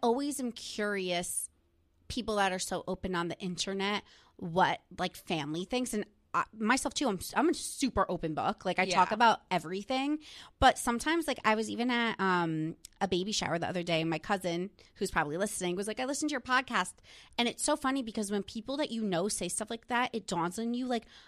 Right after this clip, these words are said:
Speaker 1: "Oh, shit, people I know listen to this." Like, sometimes when you're just talking to the internet,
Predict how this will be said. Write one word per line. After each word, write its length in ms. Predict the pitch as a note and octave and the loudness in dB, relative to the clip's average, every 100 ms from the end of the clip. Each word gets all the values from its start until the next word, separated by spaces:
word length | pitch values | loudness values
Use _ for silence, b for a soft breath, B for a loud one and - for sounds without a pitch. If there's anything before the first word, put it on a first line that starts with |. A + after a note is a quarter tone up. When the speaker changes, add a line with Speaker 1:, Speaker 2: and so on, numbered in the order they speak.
| B | B
Speaker 1:
"Oh, 100 | D#4+ | 2
shit, 340 | - D4+ - | 4 2 2
people 280 | - A3+ F4 A4 | -2 -4 -2 2
I 40 | |
know 180 | A#3+ F3+ | 4 4
listen 380 | F3 E3 - D3+ | 2 -2 -2 -4
to 160 | - | -6
this." 480 | C2 - E3 - - B B B - | -8 -10 -10 -10 -14 B B B 4
Like, 260 | D4+ - _ _ - | 4 4 _ _ -12
sometimes 460 | - E4 E4+ G#4+ G#4 | 0 2 4 2 2
when 100 | A4 | 0
you're 80 | G4+ | 0
just 160 | A4 | -2
talking 320 | - C4+ D4 C#4+ | 2 0 2 -2
to 100 | C4+ | -2
the 120 | - | -6
internet, 540 | G3+ A#3+ B3 C4+ D#4+ | -6 -4 0 2 2